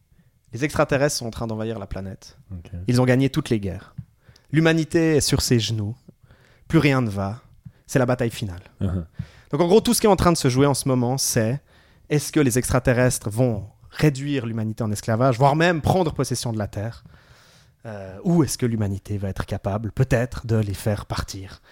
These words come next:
Speaker 1: et de gagner la lutte ? La bataille finale sera jouée sur un jeu vidéo.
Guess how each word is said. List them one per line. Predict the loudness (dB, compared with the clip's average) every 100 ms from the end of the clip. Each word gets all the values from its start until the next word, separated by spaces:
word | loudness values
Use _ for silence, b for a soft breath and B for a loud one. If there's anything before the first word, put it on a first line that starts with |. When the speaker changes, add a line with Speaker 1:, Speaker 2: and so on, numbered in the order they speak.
| b b
Speaker 1:
et | -6
de | -6 -6
gagner | -4 -4 -4
la | -6
lutte ? | -10 -16 -20 _ _ _ _ _ _ _ _ -20 -6
La | 0
bataille | 4 6 4
finale | 4 2 4 2
sera | 0 -2
jouée | 0 0
sur | 0 -2
un | -4
jeu | -6
vidéo. | -10 -10 -12